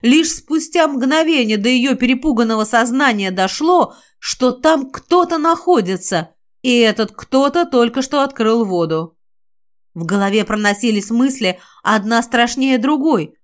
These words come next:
Но сколько она искала для себя шкафчик и раздевалась? Едва ли несколько минут. Значит, получается,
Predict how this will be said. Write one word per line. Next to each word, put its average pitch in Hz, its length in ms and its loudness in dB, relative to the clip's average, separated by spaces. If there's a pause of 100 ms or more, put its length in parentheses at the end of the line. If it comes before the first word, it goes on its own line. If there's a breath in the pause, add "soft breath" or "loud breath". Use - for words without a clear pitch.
(240)
Но 170 120 -8
сколько 247 540 0
она 208 200 0
искала 220 420 2
для 214 140 0
себя 240 280 0
шкафчик 262 520 -2
и 226 60 -4
раздевалась? 233 760 0 (240)
Едва 226 560 2
ли 226 140 -2
несколько 277 520 -4
минут. 349 460 -2 (500)
Значит, 196 680 -2
получается, 269 1000 0